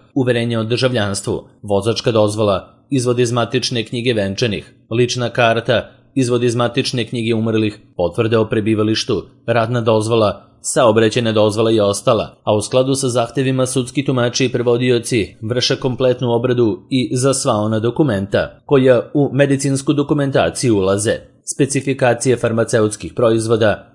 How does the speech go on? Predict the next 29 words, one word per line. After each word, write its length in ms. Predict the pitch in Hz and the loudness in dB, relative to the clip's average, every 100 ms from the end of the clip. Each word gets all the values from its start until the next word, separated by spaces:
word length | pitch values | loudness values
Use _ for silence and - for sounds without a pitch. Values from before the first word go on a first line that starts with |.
| - | -4
lekarski 560 | 123 127 135 120 - 135 | 0 2 0 -4 -4 -2
nalazi, 580 | 127 120 120 117 113 - _ - | 0 2 2 2 -2 -2 _ -10
dokumentacija 880 | 135 139 147 135 127 123 120 - 123 | -2 0 0 0 0 0 0 2 2
o 20 | |
medicinskim 680 | 123 123 120 127 113 131 123 | 2 0 0 -4 -4 -4 0
proizvodima, 760 | 123 123 117 123 120 117 92 - _ - | 2 2 2 0 0 -2 -4 -10 _ -4
uputstvo 520 | 156 143 135 135 123 | 0 2 2 2 0
za 160 | 104 | 0
lekove 600 | 76 113 113 135 117 101 - - | 0 0 0 0 2 0 -6 -6
i 140 | 156 143 | -4 2
karakteristike 760 | 160 147 147 135 135 139 143 | 2 2 2 0 0 -2 -2
proizvoda 720 | 135 113 110 113 110 104 82 - _ | 2 2 2 2 0 0 -2 -12 _
i 120 | 165 | 0
druga. 540 | 151 101 101 82 - - - | 2 2 0 -2 -4 -16 -8
U 100 | 117 | -6
slučaju 440 | 120 117 127 120 | -2 -2 2 2
da 120 | 113 | 2
se 180 | 113 123 | 0 0
pojedinac 560 | 123 117 117 117 110 - | 0 0 0 -2 -4 -2
obrati 400 | 123 131 123 147 | -2 0 -2 -2
konkretnoj 540 | 143 139 135 131 143 131 | -4 -4 -4 -2 -4 0
poslovnici 760 | 127 131 139 131 123 135 101 - - - | 2 2 -2 -2 -2 0 0 -2 -14 -10
i 100 | 139 | -6
zahteva 400 | 120 127 - 131 | -2 -2 0 0
obradu 320 | 120 131 127 127 | 0 0 0 0
bilo 260 | 131 107 | 0 0
kog 220 | 107 92 | -4 -4
dokumenta 580 | 104 107 135 107 87 95 | -2 0 0 0 -2 -4
iz 160 | 85 | -2